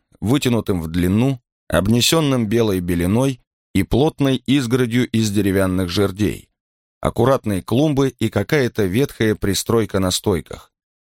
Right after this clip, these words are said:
Они прошли в самую середину участка и обнаружили, что из-за термостекла помещения, которое можно было назвать каминной гостиной, за ними наблюдает пожилой мужчина.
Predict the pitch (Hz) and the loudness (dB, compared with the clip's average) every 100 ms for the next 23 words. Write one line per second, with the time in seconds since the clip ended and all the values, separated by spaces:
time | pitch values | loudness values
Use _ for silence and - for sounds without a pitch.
0 | _ - 95 135 - 110 - 143 - 143 | _ -2 0 2 2 0 2 0 2 0
1 | 135 127 120 113 107 101 113 95 - 131 | 2 0 -2 -2 -2 0 0 0 0 0
2 | 131 - 110 95 107 131 120 123 113 - | 0 0 0 2 0 0 0 0 0 0
3 | 120 107 104 92 120 110 92 - 101 110 | 0 2 0 0 0 0 -2 -4 -2 0
4 | 120 - 95 92 - 143 127 92 - - | 0 0 -2 0 2 2 0 -2 -4 -2
5 | 95 90 104 95 92 101 90 92 87 107 | 0 0 0 -2 0 0 0 0 0 -2
6 | - - _ _ - 107 113 110 92 82 | -2 -12 _ _ 0 2 2 2 0 -2
7 | 85 90 - 139 135 85 - _ _ _ | 0 0 2 2 0 -2 -8 _ _ _
8 | 85 104 131 165 151 139 120 110 135 131 | -2 2 2 2 2 0 0 2 2 2
9 | - 123 110 110 110 101 107 - 104 67 | -2 -2 0 2 2 0 0 0 0 -2
10 | - | -8